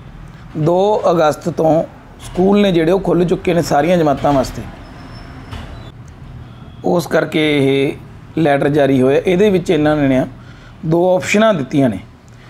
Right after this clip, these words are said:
Option ਹੈ ਮਤਲਬ ਪਹਿਲੀ option offline, Offline ਦਾ ਮਤਲਬ ਹੈ school ਦੇ ਵਿੱਚ ਕਰਾਉਣ ਵਾਸਤੇ। ਦੂਜੀ option ਹੈ online।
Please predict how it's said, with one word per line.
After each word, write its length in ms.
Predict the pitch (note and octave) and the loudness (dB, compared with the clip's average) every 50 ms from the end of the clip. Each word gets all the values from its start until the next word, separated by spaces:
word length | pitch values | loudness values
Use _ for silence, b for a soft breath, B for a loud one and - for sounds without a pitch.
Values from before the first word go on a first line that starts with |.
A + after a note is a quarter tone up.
| B B - | B B -4
Option 300 | - C#3+ B2+ - A3 A3 | -2 -2 0 2 2 2
ਹੈ 60 | A3 | 4
ਮਤਲਬ 360 | G#3+ G#3 F#3 G3+ G#3 G3+ - - - - - - | 2 2 2 2 2 0 -2 -10 -18 -20 -12 -2
ਪਹਿਲੀ 280 | - F3 F3 F#3 G#3 G#3+ | 0 0 2 4 4 4
option 340 | G#3+ G3+ - - A3+ A3 A3 A3 - - - - - - - - - - - - | 4 2 2 0 0 0 0 -2 -6 -14 -18 -20 -20 -20 -20 -20 -20 -16 -4 0
offline, 520 | E3+ F3+ D#3+ D#3+ C#3 E3 F3+ D#3+ C3+ B2 G#2+ G2 - - - - - - - - - - - - - - - - - - - - | 2 2 2 2 2 2 2 2 2 0 -2 -6 -10 -16 -18 -20 -20 -20 -20 -20 -20 -20 -20 -20 -20 -20 -20 -18 -18 -10 -2 0
Offline 460 | D#3 E3 F3 E3+ F#3+ G3 F#3+ F#3+ F#3+ | 2 2 2 2 2 4 4 4 4
ਦਾ 80 | F3 D#3+ | 4 4
ਮਤਲਬ 300 | D#3 C#3+ C3 D3+ D3 D3+ | 4 2 2 2 2 4
ਹੈ 60 | F3+ F3+ | 2 2
school 380 | F3+ - - F3+ F#3 G3 G3 | 0 0 0 2 4 4 4
ਦੇ 100 | F#3 F#3+ | 4 2
ਵਿੱਚ 180 | F3 D#3 - - | 2 0 -2 -4
ਕਰਾਉਣ 240 | - - - G#2+ G#2+ | -10 -12 -12 -12 -12
ਵਾਸਤੇ। 340 | G2+ - - - - - - - - - - - - - - - - - - - - - - - D3+ | -14 -16 -18 -20 -20 -20 -20 -20 -20 -20 -20 -20 -20 -20 -20 -20 -20 -20 -20 -20 -20 -20 -10 -2 0
ਦੂਜੀ 240 | F3 D#3+ E3 G3 G3 | 0 2 4 4 4
option 360 | F3 D#3 A#2+ - - F#3+ F#3+ | 4 2 2 0 0 2 2
ਹੈ 120 | G3 G3 - - - | 2 0 -2 -2 0
online। 480 | F#3+ G3 F#3+ F#3 E3+ D3 A#2 G#2+ F#2+ | 2 2 2 2 2 2 0 0 -4